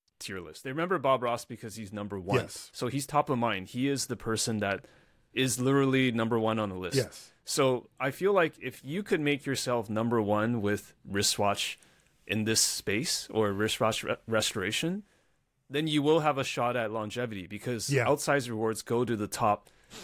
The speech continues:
Speaker 1: the leaders of every,
Speaker 2: That's what I'm
Speaker 1: uh,
Speaker 2: trying, man.
Speaker 1: domain.
Speaker 2: And I'm telling
Speaker 1: So
Speaker 2: you,
Speaker 1: that's the push,
Speaker 2: that's
Speaker 1: right?
Speaker 2: what I
Speaker 1: That's like,
Speaker 2: want.
Speaker 1: if you can
Speaker 2: And I wanna stay
Speaker 1: Yeah.
Speaker 2: that way. Right. I wanna,
Speaker 1: Y-
Speaker 2: I, I've made my way to what I feel is the top of the type of videos that I do.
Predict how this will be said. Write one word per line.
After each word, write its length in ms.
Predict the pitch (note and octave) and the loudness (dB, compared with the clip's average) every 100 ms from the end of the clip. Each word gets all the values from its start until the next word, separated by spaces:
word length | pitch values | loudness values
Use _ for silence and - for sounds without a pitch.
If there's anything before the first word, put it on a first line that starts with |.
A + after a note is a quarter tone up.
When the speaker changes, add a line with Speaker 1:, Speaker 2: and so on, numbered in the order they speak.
| - - - | -20 -8 -2
Speaker 1:
the 80 | |
leaders 480 | G2+ A2 G#2+ D#2+ - | 2 2 2 0 -2
of 160 | - G2 | -2 -2
every, 380 | G2+ F#2+ F#2+ F2+ | -2 -2 -2 0
Speaker 2:
That's 220 | B2+ - | 0 0
what 100 | D#3+ | -2
I'm 120 | D3 | 0
Speaker 1:
uh, 60 | F#2+ | 2
Speaker 2:
trying, 340 | F#2 F2 E2+ | 4 4 2
man. 120 | B2 | -2
Speaker 1:
domain. 360 | A2 F2+ F2+ F2+ - _ _ - | -2 -2 -4 -6 -16 _ _ -4
Speaker 2:
And 160 | C3 | -2
I'm 140 | B2 C3 | 0 -2
telling 280 | D#3+ D#3 D3+ | 2 2 2
Speaker 1:
So 40 | |
Speaker 2:
you, 20 | C3 | 4
Speaker 1:
that's 240 | E3 F#3+ | 4 4
the 100 | G3 | -2
push, 260 | - F#3 A#2+ | -2 -2 0
Speaker 2:
that's 220 | C#3+ D3+ | 0 0
Speaker 1:
right? 60 | F3+ | 0
Speaker 2:
what 80 | |
I 40 | E3 | 0
Speaker 1:
That's 120 | C#3 | 0
like, 80 | C#3+ | -2
Speaker 2:
want. 60 | G#2 | -2
Speaker 1:
if 40 | |
you 80 | B2 | -2
can 240 | C#3 C3 A2+ | 0 2 2
Speaker 2:
And 120 | D#3 | 0
I 40 | |
wanna 300 | D3+ D#3 E3 | 2 0 -2
stay 260 | - - E3 | -4 -2 0
Speaker 1:
Yeah. 80 | F#3 | 0
Speaker 2:
that 200 | A#2+ G2 | 0 -6
way. 240 | F#2 D#2 - | -16 -20 -2
Right. 280 | C#3+ C#3 A#2+ | 2 2 2
I 140 | A2+ | 0
wanna, 480 | C3+ C#3 D#3 D#3 C#3+ - _ - _ _ _ _ _ - _ - | 2 2 2 2 0 -6 _ -20 _ _ _ _ _ -20 _ -4
Speaker 1:
Y- 80 | C#3 | -2
Speaker 2:
I, 60 | C#3 - | -2 0
I've 220 | D3 B2+ | 0 0
made 280 | D3+ F#3 G#3+ | 0 0 0
my 180 | G3 | -2
way 320 | E3+ D3+ D3 C#3+ | -2 -2 -2 -4
to 260 | - D3+ | -4 -4
what 200 | C3 C#3+ | 0 2
I 180 | D#3 E3 | 4 2
feel 300 | D#3+ E3+ D3 | 0 -2 -2
is 180 | C#3 A2+ | -2 -4
the 80 | A#2+ | -8
top 360 | - C3+ B2+ - | -4 0 2 2
of 140 | A#2 | -2
the 80 | A#2 | -2
type 300 | - B2+ - | 0 -2 -2
of 80 | G2+ | -2
videos 460 | A#2+ A#2+ A#2 G#2 | 0 2 0 0
that 100 | - | 0
I 180 | A2+ G#2 | 2 0
do. 320 | F2 D#2+ D2+ | -2 -8 -10